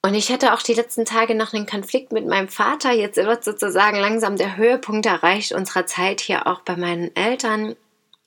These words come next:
Und das tat sehr gut, weil ich da auch wieder meine innere Kraft spüren konnte.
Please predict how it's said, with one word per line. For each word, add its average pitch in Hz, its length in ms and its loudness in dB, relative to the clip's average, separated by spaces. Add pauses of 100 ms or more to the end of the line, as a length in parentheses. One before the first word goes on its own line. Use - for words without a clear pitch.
(100)
Und 202 280 -2 (160)
das 208 180 -4
tat 247 300 -2
sehr 240 200 2
gut, 233 380 0
weil 175 160 0
ich 208 160 -6
da 196 300 0
auch 226 200 -2
wieder 226 220 0
meine 180 300 0
innere 214 300 -2
Kraft - 340 -4
spüren 180 260 -2
konnte. 175 320 -8